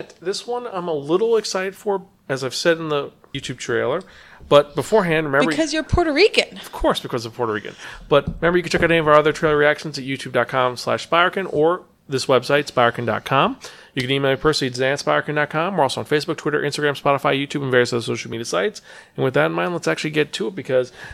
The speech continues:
Speaker 1: this movie is a remake or an adaptation of a movie which was made in nineteen sixty-one, which is based off of a play that was made in nineteen fifty-one, or fifty-seven, actually.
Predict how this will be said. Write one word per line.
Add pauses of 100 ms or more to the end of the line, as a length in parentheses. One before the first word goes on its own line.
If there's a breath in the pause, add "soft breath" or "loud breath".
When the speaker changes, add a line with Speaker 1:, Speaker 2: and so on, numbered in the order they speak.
Speaker 1:
this
movie (360)
is
a (300)
remake
or
an
adaptation
of
a
movie
which
was
made
in
nineteen
sixty-one,
which
is
based
off
of
a
play
that
was
made
in
nineteen
fifty-one, (120)
or
fifty-seven,
actually.